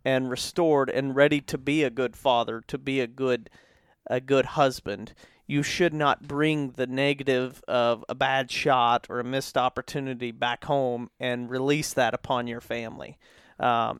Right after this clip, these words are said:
that, that, that can be a huge problem. And then if, if that continues,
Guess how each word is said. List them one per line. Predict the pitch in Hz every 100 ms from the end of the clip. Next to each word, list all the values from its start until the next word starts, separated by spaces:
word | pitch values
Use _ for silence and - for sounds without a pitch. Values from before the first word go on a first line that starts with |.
| -
that, | 139 151 - 143 139
that, | 147 - -
that | 165 180
can | - 151
be | 143
a | 123
huge | - 190 175 -
problem. | 165 147 139 135 -
And | 139 143
then | 151 156 - _ _
if, | 139 139 -
if | 151 -
that | 156 -
continues, | - 147 135 - 220 165 139 131